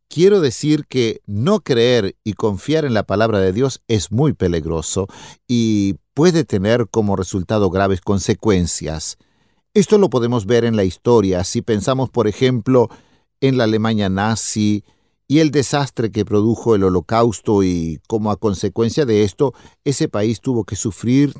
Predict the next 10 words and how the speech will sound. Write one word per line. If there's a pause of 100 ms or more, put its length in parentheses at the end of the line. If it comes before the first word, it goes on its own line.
(240)
terriblemente. (720)
En
Job, (220)
capítulo
treinta
y
ocho,
verso
quince,
leemos,